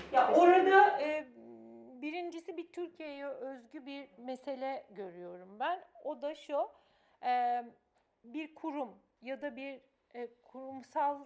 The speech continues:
Speaker 1: çerçevesi olan bir kişi karşısına bir şey anlatmaya kalktığında hemen kravat ceketini giyiyor, <laughs> e, e, gözlüklerini takıyor ve, e, aslında kendisine ait olmayan,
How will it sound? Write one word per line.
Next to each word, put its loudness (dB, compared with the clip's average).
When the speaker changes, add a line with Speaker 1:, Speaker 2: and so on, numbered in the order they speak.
Speaker 1:
çerçevesi -6
olan -8
bir -18
kişi -16
karşısına -4
bir -16
şey -10
anlatmaya -16
kalktığında -10
hemen -8
kravat -8
ceketini -20
giyiyor, -4
<laughs> -20
e, 2
e, 0
gözlüklerini -4
takıyor -2
ve, 0
e, -2
aslında -2
kendisine -6
ait -2
olmayan, -8